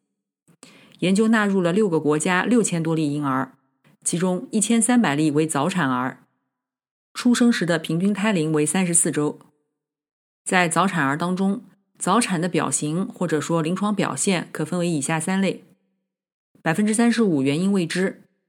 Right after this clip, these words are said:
百分之二十因为感染。其次是子痫前期、胎儿窘迫、宫内生长受限、严重的孕产妇疾病、出血以及先天异常。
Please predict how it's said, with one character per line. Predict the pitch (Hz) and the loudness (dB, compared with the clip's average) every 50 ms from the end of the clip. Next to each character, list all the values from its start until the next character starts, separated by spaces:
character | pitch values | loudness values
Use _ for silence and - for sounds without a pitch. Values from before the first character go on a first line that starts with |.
| _ _ _ _ _ _ _ | _ _ _ _ _ _ _
百 | 156 156 | -2 0
分 | 156 202 | 0 0
之 | 208 240 | 2 2
二 | 233 220 185 | 2 2 0
十 | 160 - 170 | -2 -2 -2
因 | 170 180 | -2 -2
为 | 190 190 190 | -2 -2 -2
感 | 190 147 135 156 196 | -2 -2 -2 0 0
染。 | 196 151 - - - _ _ _ _ _ _ _ _ _ _ _ _ _ _ _ _ _ _ _ _ _ _ _ _ _ _ _ _ _ _ _ _ _ _ _ _ _ | -2 -2 -4 -6 -12 _ _ _ _ _ _ _ _ _ _ _ _ _ _ _ _ _ _ _ _ _ _ _ _ _ _ _ _ _ _ _ _ _ _ _ _ _
其 | - - 190 180 | -4 -4 0 0
次 | - - 233 214 - - | 2 2 2 2 2 0
是 | - - 185 175 170 | -2 0 0 0 0
子 | 160 - 156 | 0 0 -2
痫 | 143 - - 151 185 | -2 -2 -2 -2 -2
前 | 185 - 165 139 147 170 | -2 -4 -4 -4 -2 0
期、 | 160 - - 208 208 202 - - - _ _ _ | 0 0 0 0 -2 -2 -4 -8 -14 _ _ _
胎 | - - 220 220 | -4 -2 0 2
儿 | 190 185 196 | 2 2 0
窘 | 190 - 156 127 123 | 0 -2 -2 -2 -4
迫、 | - - - 185 156 - - - _ _ _ _ _ _ | -4 -4 -4 -2 -2 -4 -6 -12 _ _ _ _ _ _
宫 | - 226 226 233 | 0 2 4 4
内 | 233 214 185 | 4 2 2
生 | 165 - 226 226 | 0 0 0 0
长 | 214 202 139 110 143 | 2 0 0 -2 -2
受 | - 208 190 | -2 0 0
限、 | 190 - 220 180 135 - - _ _ _ _ _ _ _ _ _ | 0 0 0 -2 -2 -6 -10 _ _ _ _ _ _ _ _ _
严 | - 156 156 165 196 | 0 0 2 2 2
重 | 220 262 240 | 4 4 4
的 | 190 156 151 160 | 4 2 0 0
孕 | 180 214 214 196 | 0 0 0 0
产 | - - 160 - 139 | 0 -2 -4 -6 -4
妇 | - 180 170 | -4 -4 -4
疾 | - 151 151 | -2 -2 -2
病、 | 147 175 160 - - - _ _ _ _ _ | -2 -2 -4 -4 -6 -10 _ _ _ _ _
出 | - - - 247 240 | -10 -2 2 2 2
血 | 240 - 143 - - - - | 2 2 0 -2 -2 -4 -6
以 | 147 147 | -6 -6
及 | 143 - 151 156 | -4 -4 -4 -4
先 | 151 - 190 180 | -2 -2 -2 -2
天 | 190 196 196 196 | 0 0 0 0
异 | 165 | 0
常。 | 143 - 143 139 143 147 - - | -2 -4 -6 -6 -6 -6 -8 -12